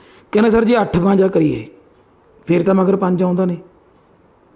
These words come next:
ਫਿਰ ਤਾਂ ਮਗਰ ਜ਼ੀਰੋ ਆ ਗਿਆ। ਜੇ ਦਸ ਗੁਣਾ ਪੰਜ ਕਰੀਏ, ਫਿਰ ਵੀ ਜ਼ੀਰੋ ਆ ਰਿਹਾ। ਹਾਂ,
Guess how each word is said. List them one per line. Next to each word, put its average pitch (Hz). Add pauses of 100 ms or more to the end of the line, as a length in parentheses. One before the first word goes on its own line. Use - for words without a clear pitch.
(720)
ਫਿਰ 151
ਤਾਂ 190
ਮਗਰ 190
ਜ਼ੀਰੋ 180
ਆ 196
ਗਿਆ। 196
ਜੇ 196
ਦਸ 190
ਗੁਣਾ 220
ਪੰਜ 208
ਕਰੀਏ, 160 (2250)
ਫਿਰ 156
ਵੀ 196
ਜ਼ੀਰੋ 175
ਆ 165
ਰਿਹਾ। 170 (360)
ਹਾਂ, 233